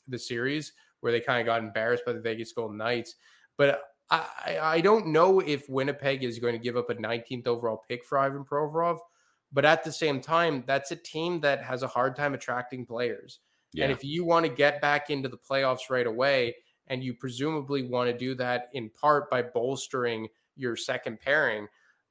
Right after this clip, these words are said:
Speaker 1: I don't know if there's a better defenseman out there on the market than Ivan Provorov. So if you have to part with a first round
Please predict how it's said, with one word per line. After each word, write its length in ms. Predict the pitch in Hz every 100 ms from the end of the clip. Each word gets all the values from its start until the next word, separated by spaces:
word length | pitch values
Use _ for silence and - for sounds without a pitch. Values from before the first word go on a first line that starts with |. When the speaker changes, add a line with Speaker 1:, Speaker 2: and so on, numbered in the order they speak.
| -
Speaker 1:
I 120 | 147
don't 160 | 175
know 100 | 190
if 100 | 196
there's 180 | 196 165
a 40 | 139
better 200 | 151 147
defenseman 480 | 131 143 135 139
out 200 | 127 147
there 140 | 139 127
on 80 | 120
the 60 |
market 600 | 110 117 143 139 123 113 -
than 200 | 123 123
Ivan 340 | 123 120 110
Provorov. 560 | 113 151 156 117 104 104
So 220 | - 127
if 160 | 120 123
you 320 | 135 170 185
have 320 | 139 131 147
to 80 | -
part 320 | 127 139 139
with 140 | 127 120
a 40 |
first 380 | - 131 135 -
round 240 | 131 123